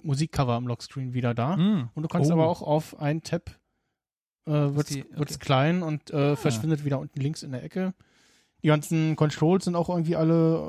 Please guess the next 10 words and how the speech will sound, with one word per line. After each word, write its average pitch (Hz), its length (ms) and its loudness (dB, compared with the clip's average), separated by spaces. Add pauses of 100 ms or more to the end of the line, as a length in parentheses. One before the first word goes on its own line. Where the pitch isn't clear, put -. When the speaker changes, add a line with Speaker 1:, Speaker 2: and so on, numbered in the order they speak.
(240)
Speaker 1:
ähm, 160 300 -6
ganz 156 240 -2
gut. 170 280 -2
Das, - 440 -14
da 135 500 0
gibt's 143 240 -12
auch, - 160 -14
gab's 135 200 -8
auch 139 100 -10
mal 147 260 2